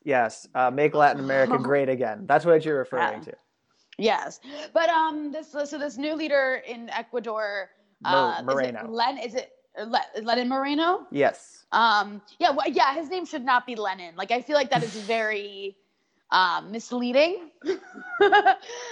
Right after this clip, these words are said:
Speaker 2: But the guy is, like, I mean, the guy is such a fucking asshole, and he took over, uh, from Rafael Correa, who was, like, a leftist leader and a part of the pink tide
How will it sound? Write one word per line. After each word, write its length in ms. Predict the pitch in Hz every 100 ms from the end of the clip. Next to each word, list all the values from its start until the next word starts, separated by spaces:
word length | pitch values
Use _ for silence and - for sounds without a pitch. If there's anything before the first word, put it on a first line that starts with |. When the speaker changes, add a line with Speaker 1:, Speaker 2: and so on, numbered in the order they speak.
| 427 381 339
Speaker 2:
But 220 | 339 349
the 80 | 349
guy 380 | 277 269 294 359 330
is, 100 | 254
like, 400 | 277 269 262 - _ _ _ _ _ _ _ -
I 80 | 269
mean, 140 | 294
the 80 | 262
guy 240 | 240 240
is 140 | 294 277
such 160 | -
a 40 | 277
fucking 340 | 262 254 262
asshole, 680 | 311 233 370 - 262 190 185
and 100 | 214
he 80 | 247
took 200 | 285 285
over, 540 | 269 285 262 240 233 - _ _ _ -
uh, 320 | 233 233 214
from 280 | 214 247 226
Rafael 380 | 220 226 220 214
Correa, 540 | 214 202 202 190 175
who 100 | 190
was, 160 | 196 202
like, 120 | 202
a 40 | 196
leftist 440 | 196 208 196 -
leader 260 | 190 190 202
and 100 | 196
a 40 |
part 220 | 190 196
of 100 | 190
the 80 | 185
pink 320 | - 214 202
tide 520 | - 190 190 185 190